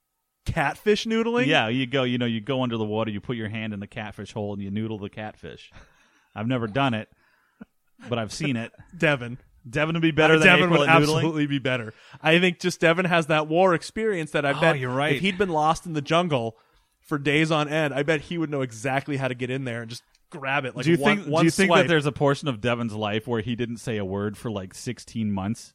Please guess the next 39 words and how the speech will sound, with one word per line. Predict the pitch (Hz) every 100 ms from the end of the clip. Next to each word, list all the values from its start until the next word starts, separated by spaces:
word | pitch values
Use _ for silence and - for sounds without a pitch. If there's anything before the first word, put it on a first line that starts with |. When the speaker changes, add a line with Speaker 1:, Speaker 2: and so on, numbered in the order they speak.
| _ -
Speaker 2:
and | 110
Speaker 1:
Yes. | 151
Speaker 2:
he |
lived, | 117 113 113
lived | 120 110
off | 110 107
the | 113
land? | 104 101 107 113
Speaker 1:
Yes. | 180 226 156 - - _ _
He'd, | - 160
he'd | 233 202 359
pull | 240
the | 220
Tom | 202 196 190
Hanks | 170 170 196 208 - - - -
Speaker 2:
<laughs> | 170 - 170 -
Speaker 1:
and | 175
Castaway, | - 165 160 196 180 185 196 - - -
but | 175 170
I | 160
think | 196 202
Devin | 180 170 170
would | 160
know | 156 147
how | 147
to | 131
so | - 147 147
easily | 143 135 143 131
just | 131
be | - 127
like, | 120 - _ _ _ _ _ _ _ _
but | 165 196
he, | 233 - -
he'd | 226
put | - 220
his | 190
hand | 170 160
up | 165 156
like, | 135